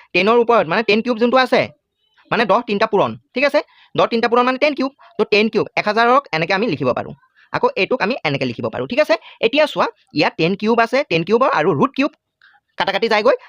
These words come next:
আৰু কাটাকাটি যোৱাৰ ফলত কি আছে? ৰুটটো কাটাকাটি গ'ল, কিউবটো কাটাকাটি গ'ল, আৰু টেন কিউবৰ কিউবটো কাটাকাটি গ'ল। তো থাকিল টেন। তাৰমানে এইটোৰ এনচাৰ থাকিল কি? টেন। তো এইটোৰ এনচাৰ কি হ'ব চোৱা তোমালোকে? এইটোতো নিশ্চয় বুজি পাইছা। তো এইটোৰ এনচাৰ ওলাল দহ। তাৰমানে আমাৰ ইয়াৰ উত্তৰটো কি হ'ব? এইটোৰ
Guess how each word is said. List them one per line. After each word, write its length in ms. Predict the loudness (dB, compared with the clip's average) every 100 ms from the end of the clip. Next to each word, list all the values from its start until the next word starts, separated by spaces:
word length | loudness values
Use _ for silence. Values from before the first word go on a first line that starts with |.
| -4
আৰু 80 | -2
কাটাকাটি 280 | 0 -2 -2
যোৱাৰ 180 | 0 0
ফলত 200 | 2 0 0
কি 60 | 0
আছে? 100 | 0 0
ৰুটটো 180 | 0 0
কাটাকাটি 280 | 2 0 0
গ'ল, 80 | 0 -2 -4
কিউবটো 200 | -2 2 2
কাটাকাটি 240 | 2 2
গ'ল, 80 | 0 2
আৰু 80 | 0
টেন 100 | -2 0
কিউবৰ 180 | 0 0
কিউবটো 220 | -2 -4 -2
কাটাকাটি 240 | -2 -2 -6
গ'ল। 80 | -10 -8
তো 40 | -4 -2
থাকিল 160 | 0 -2 _ -4
টেন। 180 | -2 -2 -8 -4
তাৰমানে 240 | -2 0 0
এইটোৰ 160 | 0 0
এনচাৰ 180 | 0 -4
থাকিল 140 | -4 -4
কি? 80 | -4 -6 _ _
টেন। 200 | 0 0 -2 -8 -2
তো 40 | 0
এইটোৰ 160 | 0 -2 -2
এনচাৰ 200 | -2 -2
কি 60 | 0
হ'ব 100 | 0 0
চোৱা 120 | -2 -4 -6 _ -8
তোমালোকে? 300 | -6 -4 -6 -8 _ _ _ _ _
এইটোতো 200 | -4 0 0
নিশ্চয় 160 | 2 0
বুজি 120 | 2
পাইছা। 220 | 0 -2 -2
তো 40 | -2
এইটোৰ 220 | 0 -2 -4 -10 -6
এনচাৰ 180 | -2 0
ওলাল 160 | 0 2 0
দহ। 120 | 0 -4 _
তাৰমানে 200 | -4 -2 0
আমাৰ 100 | 0
ইয়াৰ 140 | 0 -2 -8
উত্তৰটো 240 | -8 -6 -4
কি 60 | -2
হ'ব? 100 | 0 0 -4 -6 -4
এইটোৰ 200 | 0